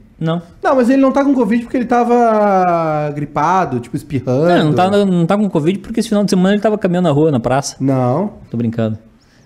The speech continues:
Speaker 2: Ele tá com, não tá com tosse, não tá com sintomas.
Speaker 1: É, não, ele não tá com sintomas.
Speaker 2: Mas ele vai fazer o teste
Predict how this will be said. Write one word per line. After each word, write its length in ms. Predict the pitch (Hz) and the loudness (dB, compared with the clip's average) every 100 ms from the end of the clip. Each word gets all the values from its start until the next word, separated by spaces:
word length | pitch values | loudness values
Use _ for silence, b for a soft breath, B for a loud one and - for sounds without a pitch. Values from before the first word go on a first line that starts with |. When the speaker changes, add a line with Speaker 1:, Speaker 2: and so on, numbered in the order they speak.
| - | -8
Speaker 2:
Ele 180 | 139 139 | -4 -2
tá 180 | 160 | -4
com, 120 | 160 180 | -4 -4
não 180 | 160 | -2
tá 160 | 160 190 | -2 -2
com 140 | 196 | -2
tosse, 340 | 151 147 147 143 | -2 -2 -2 -2
não 80 | 139 | -6
tá 140 | 160 | -4
com 120 | 196 | -4
sintomas. 300 | - 160 156 | -6 -4 -4
Speaker 1:
É, 60 | - | -4
não, 200 | 170 120 | -4 -6
ele 80 | 143 | -6
não 60 | |
tá 80 | 165 | -6
com 120 | 143 | -6
sintomas. 200 | 127 156 | -4 -2
Speaker 2:
Mas 60 | 165 | 0
ele 100 | 185 | 2
vai 120 | 190 | 0
fazer 240 | 190 190 208 | -2 -4 -4
o 40 | |
teste 520 | 208 180 190 190 - | -2 -2 -2 -6 -18